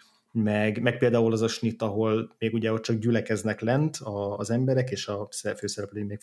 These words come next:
nem tudják, hogy ott most mi történik. És talán látjuk, hogy aztán egy másik, ö, ilyen madártávlatból, hogy ott közben már, már érkeznek a, a hegytetőre ott a horcékkel a, a,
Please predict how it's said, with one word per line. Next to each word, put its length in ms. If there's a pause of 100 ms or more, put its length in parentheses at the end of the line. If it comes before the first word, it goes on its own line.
(240)
nem 120
tudják, 260
hogy 80
ott 100
most 180
mi 80
történik. 640 (1080)
És 60
talán 240
látjuk, 360
hogy 160
aztán 280
egy 120
másik, 440
ö, 260
ilyen 160
madártávlatból, 920
hogy 140
ott 240 (300)
közben 300
már, 160
már 220
érkeznek 540
a, 200
a 60
hegytetőre 680
ott 200
a 60
horcékkel 680
a, 240
a, 580